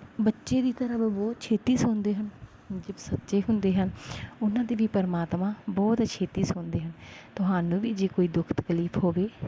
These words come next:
ਜੇ ਤੁਸੀਂ ਸ਼ਹੀਦਾਂ ਦੀ ਜੋਤ ਜਗਾਉਂਦੇ ਹੋ ਨਾ ਘਰੇ, ਤੇ ਜੇ ਕਦੇ ਕਿਤੇ ਵੀ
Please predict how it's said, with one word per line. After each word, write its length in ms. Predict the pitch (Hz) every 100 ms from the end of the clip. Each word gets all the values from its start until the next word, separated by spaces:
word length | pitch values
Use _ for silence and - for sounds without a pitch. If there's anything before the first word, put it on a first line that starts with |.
| - -
ਜੇ 200 | 196 -
ਤੁਸੀਂ 300 | - - - - - - - - -
ਸ਼ਹੀਦਾਂ 520 | - 196 185 160 180
ਦੀ 320 | 185 185 180 202 - - - - - - -
ਜੋਤ 360 | 175 170 - - - -
ਜਗਾਉਂਦੇ 520 | 170 170 160 156 196
ਹੋ 100 | 196
ਨਾ 140 | 170 202
ਘਰੇ, 320 | 226 196 180 - - - - - - - -
ਤੇ 140 | 214 208 185
ਜੇ 240 | 190 202 208
ਕਦੇ 240 | 185 190
ਕਿਤੇ 320 | 220 - -
ਵੀ 120 | 185